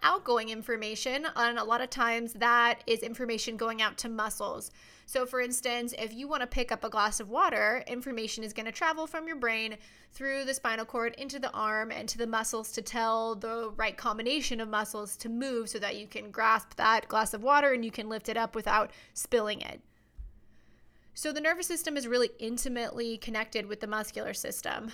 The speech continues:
The muscles are the things that we need to stay upright, to move around, to accomplish all the things that we need to accomplish as humans. And muscles are made up of cells, just like the nervous system is.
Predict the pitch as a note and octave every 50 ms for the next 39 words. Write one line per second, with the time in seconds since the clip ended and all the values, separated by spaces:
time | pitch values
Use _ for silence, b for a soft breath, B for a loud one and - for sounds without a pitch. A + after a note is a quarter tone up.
0 | B B B B3 A3+ A3+ A3 G#3+ - B3 A#3 A3+ A3+ A3+ A3+ - - G#3+ G#3+ G#3+
1 | G#3+ A3 G#3+ A3 A3 - G#3+ - A#3 A3+ A3+ A3+ A3 A3+ G#3+ - A3+ A3 G#3+ A3
2 | A3 A3+ A#3+ A3+ - A3+ G#3 - - A#3 G#3+ G#3 - - - - G#3 G#3+ A3 -
3 | - - - A3+ A3+ A3+ A3+ G3+ G#3+ G3 G#3+ A3+ B3 C#4 C#4 C#4 C4 - A3+ G#3
4 | G3+ - A3+ A3+ A3 G#3+ B3 A#3 A3+ - G#3+ A3 G#3+ A3 G#3 G#3+ A3+ A3 A3 A3
5 | G#3 G#3 G#3 - - G#3+ G#3+ A3 A3 G#3+ - A#3 G#3+ G#3 A3+ A3 G#3+ G3 - G#3+
6 | G#3 - - - G#3 F#3+ - - A3+ A3 G#3 G#3 - - - G#3+ G#3+ - B B
7 | B B B B B - B3 A#3+ B3 A#3+ B3 - C4 C4 B3+ - - A3+ A3 A3
8 | A3+ A3 A3 G#3+ G#3+ A3 G#3+ A3 - - _ _ _ - A3+ A3 - - G#3 G#3+
9 | G#3 A#3+ D4 - - - A#3 A3+ - - G#3 G#3+ - A3+ G#3 G#3+ A3 A3 G3 G#3+
10 | - - G#3 G3+ - - G3+ - - - - - A3 - -